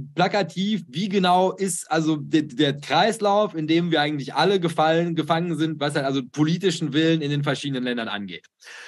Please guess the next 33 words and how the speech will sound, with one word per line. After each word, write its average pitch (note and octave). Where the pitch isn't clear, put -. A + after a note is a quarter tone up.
Und E3
das F#3
hat E3+
hier F#3+
so E3+
eine E3
extra F3
Folie, A#3+
mit F#3+
der F#3
wir F3+
auch F3
diese, D#3+
diese C#3+
ganze F3+
Folge E3+
hier D#3+
heute D#3+
aufmachen F#3+
wollen, F#3+
weil D#3
also D3+
das D3+
hört D#3
man F#3
sich D#3+
einmal D3
an, A3+
danach E3
ergibt D3+
es E3+
total D#3+
Sinn. G3+